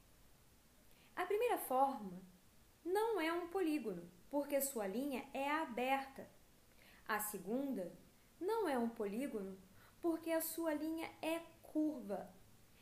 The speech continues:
A terceira figura não é um polígono, porque suas linhas se cruzam. A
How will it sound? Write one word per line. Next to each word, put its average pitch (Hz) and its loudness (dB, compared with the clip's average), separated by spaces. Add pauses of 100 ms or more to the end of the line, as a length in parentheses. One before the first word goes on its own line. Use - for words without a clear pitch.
(220)
A 370 -2
terceira 392 -2
figura 214 -4 (420)
não 359 2
é 294 2
um 269 0
polígono, 208 -2 (220)
porque 294 0
suas 254 -2
linhas 262 -4 (380)
se - 2 (140)
cruzam. 302 4 (1000)
A 440 4